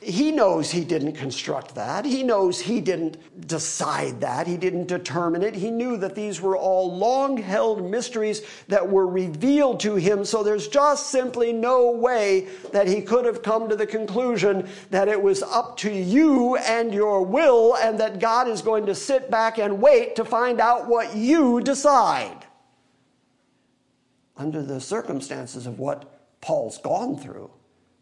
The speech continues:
he could only say what we've already read. He could only say what he said to the Ephesians. "He chose us in him before the creation of the world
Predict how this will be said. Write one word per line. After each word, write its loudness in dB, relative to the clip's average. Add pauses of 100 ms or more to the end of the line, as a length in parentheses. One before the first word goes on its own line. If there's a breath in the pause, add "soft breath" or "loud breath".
(640)
he -20
could -12
only -2
say -14 (480)
what -8
we've -10
already -8
read. -18 (840)
He -6
could 0
only 2
say -2
what 0
he -6
said -4
to -6
the -4
Ephesians. -10 (260 soft breath)
"He -2
chose 0
us -4 (400 soft breath)
in 0
him -2 (320 soft breath)
before 2
the -4
creation -2
of -4
the -2
world 0